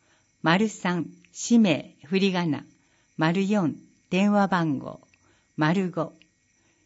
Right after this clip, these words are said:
一言を裏面に記入した写真を、広報広聴課窓口に持参。平日のみ。頭や耳、顎先が切れていない、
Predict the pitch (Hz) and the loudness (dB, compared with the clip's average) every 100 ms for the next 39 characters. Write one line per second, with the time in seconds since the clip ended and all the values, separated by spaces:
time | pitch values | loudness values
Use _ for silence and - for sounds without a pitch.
0 | _ - 262 262 240 180 160 151 170 208 | _ -2 0 2 0 0 0 0 2 4
1 | 220 214 202 196 196 202 220 226 - 196 | 4 2 0 -2 0 2 2 0 -4 -6
2 | 196 175 185 175 160 165 - _ _ _ | -4 -6 -4 -4 -4 -8 -16 _ _ _
3 | - 262 247 202 180 147 - 180 180 180 | 0 4 4 4 -2 -2 -2 -2 -2 -2
4 | 165 170 - 165 170 214 196 - 143 123 | -4 -4 -4 -2 0 0 -2 -2 -2 -2
5 | 131 127 151 139 147 - _ _ _ _ | -6 -6 -6 -6 -8 -14 _ _ _ _
6 | 185 214 214 214 180 175 151 131 - _ | 0 0 0 -2 0 0 0 -4 -12 _
7 | _ _ _ _ _ _ _ _ _ _ | _ _ _ _ _ _ _ _ _ _
8 | _ _ _ - 175 220 233 226 170 127 | _ _ _ -6 0 2 4 4 0 -2
9 | 131 139 143 - _ _ _ - 170 175 | -2 -2 -4 -8 _ _ _ -4 -2 2
10 | 226 233 220 202 185 185 214 170 - 127 | 0 0 -4 -2 -2 -2 -2 -2 -4 -4
11 | 127 135 135 | -4 -6 -10